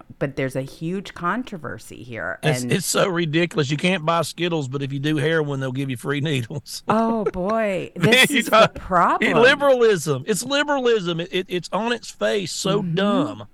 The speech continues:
Speaker 2: I mean, Sonny Hostin of The View compared, uh, Hamas with the Proud Boys today,
Speaker 1: Mm-hmm.
Speaker 2: Hamas.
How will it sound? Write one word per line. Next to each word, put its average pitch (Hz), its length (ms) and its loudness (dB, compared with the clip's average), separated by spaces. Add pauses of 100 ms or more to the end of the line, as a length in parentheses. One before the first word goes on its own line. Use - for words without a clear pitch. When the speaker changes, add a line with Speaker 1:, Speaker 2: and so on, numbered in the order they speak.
(600)
Speaker 2:
I 170 80 2
mean, 175 220 0
Sonny 214 400 0
Hostin 185 480 0
of 156 100 -4
The 147 120 -4
View 170 320 -2
compared, 147 880 -2
uh, 127 100 -2
Hamas 165 640 2
with 131 120 -6
the 127 60 -4
Proud 156 460 2
Boys 101 380 -8
today, 92 340 -4
Speaker 1:
Mm-hmm. 117 200 2
Speaker 2:
Hamas. 127 420 -2